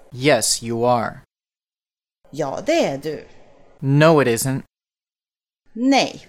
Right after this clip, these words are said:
Speaker 2: det är det inte.
Speaker 1: Is your car blue?
Speaker 2: Är din bil blå?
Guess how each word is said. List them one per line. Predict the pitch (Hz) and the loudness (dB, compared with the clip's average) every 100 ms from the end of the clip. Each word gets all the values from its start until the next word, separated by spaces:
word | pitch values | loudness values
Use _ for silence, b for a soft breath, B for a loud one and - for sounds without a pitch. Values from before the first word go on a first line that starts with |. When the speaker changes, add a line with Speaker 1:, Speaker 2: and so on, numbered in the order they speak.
| - | -4
Speaker 2:
det | |
är | 311 | -2
det | 440 440 226 | 0 0 -2
inte. | - - - - - - | -4 -12 -12 -16 -14 -4
Speaker 1:
Is | 147 123 | -2 2
your | 139 | 0
car | - 147 147 | 2 2 2
blue? | 131 131 135 151 196 220 _ _ _ _ _ _ _ _ _ _ - - | 0 0 2 2 0 -4 _ _ _ _ _ _ _ _ _ _ -18 -8
Speaker 2:
Är | 214 | -4
din | 269 302 294 | 0 0 0
bil | 311 277 233 | -2 -2 -4
blå? | 190 269 349 190 - | -4 -2 0 -2 -4